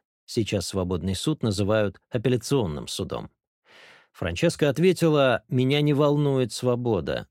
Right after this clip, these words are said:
Меня волнует только моя родная девочка". В два часа дня дома у семьи Скотта зазвонил телефон. Федерико тоже находился под домашним арестом и не мог ответить, поэтому Кэмпет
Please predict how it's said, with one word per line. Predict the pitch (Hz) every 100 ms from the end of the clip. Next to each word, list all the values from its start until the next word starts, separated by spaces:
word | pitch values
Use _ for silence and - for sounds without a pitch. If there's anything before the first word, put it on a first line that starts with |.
| _
Меня | 135 131 131
волнует | 127 131 131 143 143 - -
только | 156 151 -
моя | 160 156 151
родная | 147 127 131 123 123
девочка". | 107 80 73 - - - - _ _ _ _ _ _ _ _ -
В | 104
два | 104 185
часа | - - 185
дня | 151 151 127 127 _ _ _ _ -
дома | 117 175 175
у | 160
семьи | - 147 139
Скотта | 127 - 196 190 196
зазвонил | 175 151 110 117 107 113
телефон. | 110 - 110 - 60 - _ _ _ _ - - -
Федерико | - 110 131 180 202
тоже | 240 165
находился | 123 117 120 131 - 120
под | 117
домашним | 107 120 113 - 110
арестом | 104 139 180 - 151 117 -
и |
не | 151 151
мог | 156 143
ответить, | 165 170 147 87 71 - -
поэтому | 101 113 110 117
Кэмпет | 110 160 151 156 -